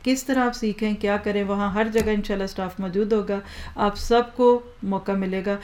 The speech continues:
اور آپ یہاں آئیں گے تو of course آپ کے لیے، م، مطلب most welcome ہے۔ دورہ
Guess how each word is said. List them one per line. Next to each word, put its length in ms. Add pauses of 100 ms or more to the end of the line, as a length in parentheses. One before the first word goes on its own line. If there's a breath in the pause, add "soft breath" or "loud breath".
(160 loud breath)
اور 100
آپ 160
یہاں 320
آئیں 160
گے 120 (120)
تو 80
of 220
course 240
آپ 220
کے 100
لیے، 440 (120)
م، 40 (320)
مطلب 400
most 320
welcome 280
ہے۔ 80 (380 loud breath)
دورہ 200